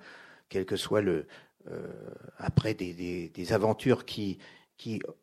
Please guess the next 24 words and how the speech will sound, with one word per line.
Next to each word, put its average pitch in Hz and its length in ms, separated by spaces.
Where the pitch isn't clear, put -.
théoriquement 95 1400
ont, 101 100
ont 107 40
duré 113 380
des, 87 880
des 95 140
siècles, 131 560
il 98 100
se - 140
retrouve 107 580
dans 110 340
une 98 380
sorte - 460
de, 90 340
euh, 78 540
de 92 100
nouvelle, 107 640
euh, 85 920
de 110 100
nouveau 110 340
décor. 113 720
Il 101 80
y 92 40
a 85 120